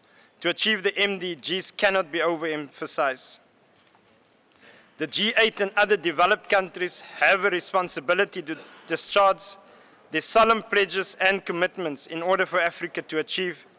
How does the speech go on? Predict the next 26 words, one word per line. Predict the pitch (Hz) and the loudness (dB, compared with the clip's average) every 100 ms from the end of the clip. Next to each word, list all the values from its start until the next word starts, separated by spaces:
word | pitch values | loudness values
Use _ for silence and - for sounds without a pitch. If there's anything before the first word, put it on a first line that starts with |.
| _ | _
its | 156 - | -8 -2
M | 175 165 | -2 -2
D | 143 | -8
Gs. | 143 147 143 113 - - - _ _ _ _ _ _ _ _ _ - _ _ _ - _ _ _ _ _ _ _ _ - - | -8 -6 -6 -10 -16 -18 -20 _ _ _ _ _ _ _ _ _ -20 _ _ _ -20 _ _ _ _ _ _ _ _ -16 -6
My | 160 | 2
country | 226 226 208 220 208 | 4 2 2 0 0
hosted | 180 139 185 - 208 175 | 0 0 0 2 -2 -2
the | 180 | 0
seventeenth | - 214 220 214 196 | 2 2 0 -4 -2
Conference | - 196 196 185 185 - | 2 2 0 -4 -4 -4
of | 160 | -4
the | 156 | -4
Parties | - 202 196 196 190 - - - _ _ - - _ _ - | 2 4 4 -4 -8 -8 -10 -18 _ _ -20 -20 _ _ -4
to | 175 | 0
the | |
United | 170 170 180 196 180 | 2 4 4 2 0
Nations | 175 185 196 - | 0 0 -2 -2
Framework | - 202 196 190 | 2 2 2 0
Convention | 170 147 175 - 175 | -2 0 0 0 -2
of | 156 - | -2 2
Climate | 180 175 170 | 2 2 -2
Change | - 180 147 139 - - _ - - | 0 2 0 -8 -14 -20 _ -20 -16
and | - 156 | -6 -4
the | |
seventh | 139 214 202 214 - - - | 2 2 2 -2 -6 -16 -10
session | - 202 - 175 135 | 0 2 2 -2 -4